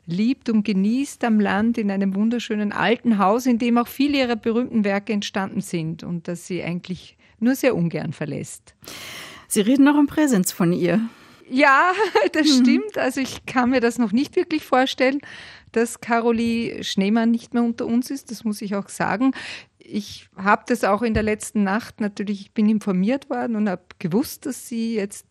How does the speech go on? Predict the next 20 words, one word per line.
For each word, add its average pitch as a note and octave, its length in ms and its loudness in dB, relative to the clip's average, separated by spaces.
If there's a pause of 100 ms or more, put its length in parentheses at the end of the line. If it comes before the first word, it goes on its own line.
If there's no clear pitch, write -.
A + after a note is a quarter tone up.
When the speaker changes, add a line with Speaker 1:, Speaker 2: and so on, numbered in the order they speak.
(120)
Speaker 1:
im F3 200 -6
Sterben F3+ 460 -4
liegt, B3+ 320 -2
dass A#3+ 160 0
es G3 120 -2
ihr A3+ 60 6
aber G3+ 140 -2
gut - 380 -2
geht B3 380 -2
und F#3+ 540 -4 (520)
ja, F#3 320 2
und F3 200 -4
heute F#3+ 160 -2
Morgen F#3 240 0
bin F3+ 140 -2
ich F3 120 -8
mit - 200 -2
der D#3 160 0 (200)
Nachricht - 480 -4
aufgewacht. - 640 -10